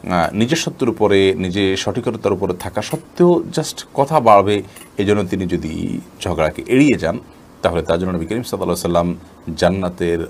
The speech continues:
মধ্যখানে সেন্টার পয়েন্টে একটি প্রাসাদের জিম্মাদারি নিয়েছেন। আর এই কারণে, আহ, ঝগড়া বিবাদ এড়িয়ে চলা এটা ইমানদারের উত্তম আখলাকের অংশ।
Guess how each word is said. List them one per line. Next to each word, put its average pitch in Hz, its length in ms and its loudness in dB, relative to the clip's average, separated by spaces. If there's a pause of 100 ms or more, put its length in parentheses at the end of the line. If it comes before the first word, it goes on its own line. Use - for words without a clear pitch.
মধ্যখানে 90 760 -4
সেন্টার 123 380 -2
পয়েন্টে 90 440 0
একটি 82 200 -6
প্রাসাদের 113 440 -2
জিম্মাদারি 67 420 -8
নিয়েছেন। 67 280 -16 (540)
আর - 80 -2
এই 107 80 4
কারণে, 123 360 2 (420)
আহ, 78 520 0
ঝগড়া 120 280 0
বিবাদ 107 360 0 (120)
এড়িয়ে 127 260 4
চলা 80 440 0
এটা 71 380 -4 (300)
ইমানদারের 107 540 -2 (140)
উত্তম 127 440 -6 (120)
আখলাকের 110 680 -4 (180)
অংশ। 80 340 -6